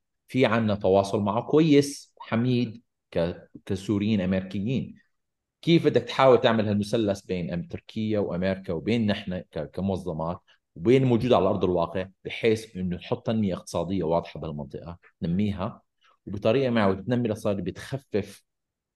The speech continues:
من، من احتكار أو سلطة أو وجود جولاني وهالقصص،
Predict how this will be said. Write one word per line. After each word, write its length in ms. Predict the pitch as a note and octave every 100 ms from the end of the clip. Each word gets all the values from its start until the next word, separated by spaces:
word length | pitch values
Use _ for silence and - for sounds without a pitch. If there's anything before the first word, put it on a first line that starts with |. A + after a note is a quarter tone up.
| -
من، 340 | F#2 F#2 E2 - - _ _ F2
من 120 | F2+
احتكار 760 | - - G#2 A2+ A2+ A2+ A2+ -
أو 260 | F#2 - -
سلطة 600 | - A#2 - G#2 G2 -
أو 320 | E2+ D#2 D2 A1
وجود 540 | D2 E2 G2 G#2+ F2 C#2
جولاني 640 | D2 D2 G2 B2 A#2 A2
وهالقصص، 440 | G2+ A2 A2+ G2+